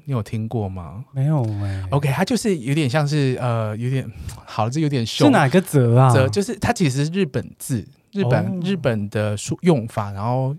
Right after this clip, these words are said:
Speaker 1: 就写成汉字这样子，泽是责怪的泽。
Speaker 2: 哦，哦。
Speaker 1: 对，然后它的做法呢，其实就是有，用有点像是纱布的东西，就是很细的布，然后用大量的润滑，也不见得要用布啦，用手也可以，用大量的润滑液，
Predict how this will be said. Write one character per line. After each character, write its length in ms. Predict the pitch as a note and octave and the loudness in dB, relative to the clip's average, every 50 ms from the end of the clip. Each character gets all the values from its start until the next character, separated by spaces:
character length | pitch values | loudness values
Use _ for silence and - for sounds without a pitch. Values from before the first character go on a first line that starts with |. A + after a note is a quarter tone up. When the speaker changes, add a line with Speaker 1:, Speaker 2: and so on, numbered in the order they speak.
| - _ | -10 _
Speaker 1:
就 160 | - D#3+ D3 | -4 -4 -4
写 180 | - - G#2+ | -2 -2 -4
成 220 | F#2+ - A2 G2+ G2+ | -4 -4 -8 -8 -8
汉 260 | - - C3+ G#2+ G2+ - | -4 -4 -4 -4 -4 -8
字 180 | - - G#2+ | -8 -8 -8
这 80 | G2+ G#2 | -6 -6
样 120 | G2 G2 | -8 -8
子， 120 | G2 F#2+ F#2 | -8 -10 -12
泽 300 | - - - G#2+ G2+ A#2 | -12 -8 -8 -6 -6 -4
是 120 | - D3+ | -6 -6
责 240 | C3+ - A2+ G#2 G2+ | -6 -4 -4 -4 -4
怪 220 | A#2+ - B2+ G#2 | -4 -4 -4 -4
的 100 | G2 F#2 F2+ - | -4 -6 -10 -12
泽。 300 | _ - D2 - - - - _ - | _ -16 -16 -16 -16 -20 -20 _ 0
Speaker 2:
哦， 100 | E3 F#3 | 2 2
哦。 340 | E3+ C3+ B2+ A#2+ G#2+ F#2+ G2+ - - _ _ _ | 2 0 -2 -6 -8 -10 -12 -18 -20 _ _ _
Speaker 1:
对， 240 | - G3 F3+ D3 A#2+ | 2 4 4 6 4
然 120 | A#2 A#2 | 2 2
后 120 | C3 - C3 | 2 0 0
它 180 | - - G#3+ | 2 0 2
的 160 | G#3 G#3 D#3+ C#3+ | 2 2 0 0
做 320 | C3+ - - - G#3 C#3+ | -2 -2 2 4 4 4
法 240 | - - C3 G#2 G#2+ | 4 2 -2 -2 -2
呢， 160 | G#2+ A2 A#2+ | -2 -2 -2
其 180 | A#2 - B2 A2+ | -2 -2 -2 -2
实 80 | A#2 | -2
就 160 | B2 - E3 | -2 -2 -2
是 380 | D3 - D#3 C#3+ C#3 B2 F#2+ D#2 D3 - _ _ | -2 0 0 0 0 -2 -4 -8 -14 -18 _ _
有， 200 | _ G3 D#3+ E3 G#3 - - | _ -4 -2 -2 -2 -2 0
用 260 | D#4+ A3 F#3+ D#3+ D#3 | 2 2 2 2 0
有 140 | C#3+ C3+ C#3 | 0 0 2
点 100 | E3 D3 | 2 2
像 140 | B2 - E3 | 0 0 0
是 100 | D#3 D#3+ | 0 0
纱 360 | - - - D#3 C#3 C#3+ D#3 | 0 -2 -2 -2 -2 -2 -4
布 280 | - - - E3 C#3+ B2 | -6 -4 -4 -4 -4 -2
的 140 | G#2+ G#2 G2 | -4 -4 -2
东 260 | A#2 G#2+ G#2+ A2 A2+ | -2 -2 -2 -2 -4
西， 240 | - - - A2 G#2 | -6 -6 -6 -6 -4
就 80 | C3 | -4
是 120 | C#3 D#3+ D3 | -4 -4 -4
很 240 | - B2+ A2 G2 | -4 -4 -6 -6
细 360 | - - - - - G3 E3+ C3+ | -6 -8 -8 -6 -6 -6 -6 -4
的 120 | A#2+ G#2 | -6 -8
布， 340 | G2 - - C3+ A#2+ F#2 - - - - - - _ _ | -8 -6 -4 -4 -4 -4 -8 -12 -18 -20 -20 -20 _ _
然 120 | A2+ A#2 | -4 -2
后 60 | C#3 D#3 | -2 0
用 120 | E3+ D3+ C3 | -2 -2 -2
大 240 | - - E3+ C#3+ B2+ | -2 0 0 0 0
量 160 | C#3 C3 A#2+ | 0 0 -2
的 80 | A2+ | -2
润 240 | A2+ C3 C3+ A#2+ G#2+ | -2 -2 -2 -2 0
滑， 120 | G#2+ G#2+ A#2 | -2 -2 -4
也 160 | C3 D3+ B2+ | -2 -2 -4
不 160 | A#2 - - | -2 -2 -2
见 160 | - B3 A#3+ | -2 -2 -2
得 80 | A3 F3 | 0 0
要 60 | D#3 | 0
用 180 | D3+ D3+ D3 C#3 | 0 0 -2 -2
布 200 | - F3+ D3+ A2+ | -2 -4 -2 -2
啦， 100 | G2+ G#2+ | -2 -2
用 160 | C#3+ D3+ C#3 | -2 -2 -4
手 300 | B2+ - - - F#2+ F#2 | -4 -4 -4 -4 -4 -4
也 160 | G2 F#2+ G2 | -4 -6 -6
可 180 | - - A2+ G#2+ | -6 -6 -6 -4
以， 60 | A2 | -4
用 160 | C3+ D#3 C#3 | -4 -4 -6
大 160 | C3+ - D#3+ D3+ | -2 -2 -2 0
量 140 | C#3+ C#3+ | 0 0
的 40 | C3+ B2 | 0 0
润 140 | B2 B2+ | 0 -2
滑 240 | A#2 - - G2 G2 | -4 -4 -4 -6 -4
液， 220 | G#2+ A2+ A2+ G#2 | -4 -6 -8 -8